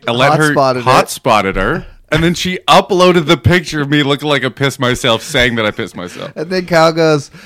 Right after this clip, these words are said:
Speaker 2: "Looks like I pulled a Caleb Campbell." And then everyone's just like, "It's all, it's called a Kyle Vessner now.
Speaker 1: <laughs>
Speaker 2: You're the muff-" <laughs>
Speaker 1: Oh, that hurt.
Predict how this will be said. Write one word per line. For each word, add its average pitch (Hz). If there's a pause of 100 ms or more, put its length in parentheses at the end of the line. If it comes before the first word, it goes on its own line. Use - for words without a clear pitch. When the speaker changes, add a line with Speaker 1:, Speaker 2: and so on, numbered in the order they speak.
(160)
Speaker 2:
"Looks 156
like 170
I 170
pulled 170
a 160
Caleb 165
Campbell." 160
And 139
then 147
everyone's 151
just 147
like, 151 (240)
"It's 190
all, 208
it's 202
called 220
a -
Kyle 220
Vessner 180
now. 175
Speaker 1:
<laughs> -
Speaker 2:
You're 202
the 202
muff-" 190
<laughs> -
Speaker 1:
Oh, 104
that 104
hurt. 95